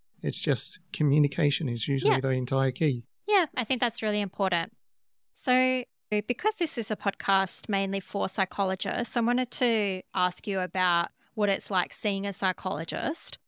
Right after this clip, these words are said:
Speaker 2: So maybe you can tell me, um, are there some things that you like about seeing a psychologist?
Speaker 1: Well, you know, you get to talk about your problems.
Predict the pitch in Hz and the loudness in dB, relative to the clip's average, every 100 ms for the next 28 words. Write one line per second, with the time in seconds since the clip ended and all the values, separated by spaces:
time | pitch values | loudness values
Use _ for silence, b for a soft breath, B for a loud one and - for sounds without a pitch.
0 | _ _ - 247 254 262 277 269 - 233 | _ _ 0 2 2 2 0 0 -2 -6
1 | - 214 202 202 202 196 - _ _ _ | 0 0 2 2 2 -2 -6 _ _ _
2 | _ - 190 185 185 - 214 233 220 226 | _ -4 -2 -2 -4 -2 0 2 0 -2
3 | 208 220 214 - - 202 240 381 320 196 | -4 -4 -4 -6 -6 -4 -4 -4 -4 -4
4 | - - 196 185 - 180 - - - - | -4 -6 -10 -8 -6 -6 -4 -4 -2 -2
5 | - - - - _ _ - 139 131 131 | -2 -6 -10 -12 _ _ 0 2 4 2
6 | 120 123 123 - - 160 139 - 120 - | 0 0 -4 -6 -4 -4 -4 -6 -4 -4
7 | 123 - - 143 135 143 151 143 - | -6 -4 0 0 4 4 4 0 -4